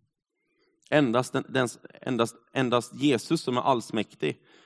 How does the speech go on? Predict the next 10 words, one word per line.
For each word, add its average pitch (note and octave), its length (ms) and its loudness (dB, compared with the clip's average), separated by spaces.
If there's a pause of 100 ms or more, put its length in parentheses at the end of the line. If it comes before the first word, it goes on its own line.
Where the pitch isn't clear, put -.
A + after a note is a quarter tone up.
(100)
kan B2 140 -2
avsluta G#2+ 600 -2
historien G#2 580 -2
och - 360 -6
veta - 180 -2
om F2 440 -4 (1200)
Guds - 360 -6
plan. C#3 420 -4 (1700)
Men C3+ 180 2
twisten C#3 760 -6